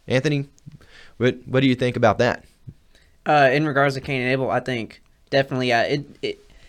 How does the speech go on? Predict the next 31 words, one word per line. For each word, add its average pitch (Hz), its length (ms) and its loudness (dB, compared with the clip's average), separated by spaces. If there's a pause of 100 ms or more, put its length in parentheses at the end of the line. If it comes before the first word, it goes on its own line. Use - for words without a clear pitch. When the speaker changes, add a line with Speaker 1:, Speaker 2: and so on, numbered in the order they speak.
(380)
Speaker 2:
it 151 140 0
is 175 180 2
closer 170 480 0
to, 131 800 -2 (300)
um, 117 720 -4 (1400)
rather 156 300 4
than, 143 300 0
like, 117 360 -2
some 170 240 0
of 151 120 2
us 143 180 -6
are 117 80 -4
Cains 113 720 -8
and 127 160 -10
some 147 160 -4
of 135 140 -2
us 127 160 -2
are 104 100 0
Abels, 113 400 -4 (140)
it 147 100 0
is 175 180 4
more 170 220 0
like 139 240 2
we 131 140 -4
each 143 320 -4
have 127 480 4 (400)
Cain 151 240 -2
and 135 100 0
Abel 127 320 -2
within 113 320 -6
us. - 400 -16